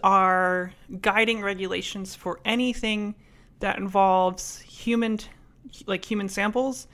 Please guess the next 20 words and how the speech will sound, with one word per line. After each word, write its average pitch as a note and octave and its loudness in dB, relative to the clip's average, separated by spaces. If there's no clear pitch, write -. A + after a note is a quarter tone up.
that's F#3+ -10
not F#3+ -4
research-based. - -10
So G3+ 0
if G3+ -2
it's G#3 -2
research-based, G#3+ -6
it's - -10
more G3+ 0
going G3+ -2
through, F#3+ -6
like, F3+ -6
I F3 2
R F3 -2
B F3+ -6
and, F#3 -6
and F#3+ -6
trying F#3+ -4
to F3+ -6
get F3+ -4